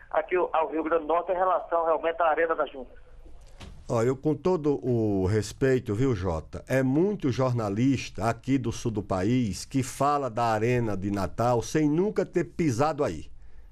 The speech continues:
Speaker 2: tá certo? É por ouvir dizer, o que é lamentável para o jornalismo quando se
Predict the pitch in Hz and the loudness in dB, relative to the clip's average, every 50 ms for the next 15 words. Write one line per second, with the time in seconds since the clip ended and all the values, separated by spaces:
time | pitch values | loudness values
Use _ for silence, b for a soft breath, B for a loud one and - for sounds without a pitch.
0 | b b - - 76 - - 107 90 78 - - - 117 110 - 165 175 180 180 | b b -10 -8 -8 -4 -4 -4 -4 -4 -6 -4 -6 -6 -4 0 0 2 2 2
1 | 156 127 156 196 190 156 180 147 113 82 76 69 73 - 127 127 123 147 156 151 | 0 0 -2 -2 -2 -2 -2 -2 -2 -2 -4 -6 -4 -4 -4 -2 2 2 2 2
2 | 156 165 175 180 180 170 151 127 - 131 135 139 143 131 127 143 143 b b b | 4 2 0 0 0 -2 -4 -2 0 2 2 2 2 0 -2 -4 -6 b b b
3 | b b b b b b - - 113 123 127 127 131 139 143 - - 160 170 202 | b b b b b b -2 0 2 4 4 2 2 0 0 0 2 2 4 4
4 | 196 165 165 170 156 151 156 139 127 127 139 151 156 139 139 143 143 - - 139 | 4 2 2 2 2 2 2 2 2 2 4 4 2 2 0 -2 -4 0 2 4
5 | 143 147 147 147 143 147 143 - - 143 131 127 | 4 4 4 2 0 -2 -4 -4 -4 -2 -2 -2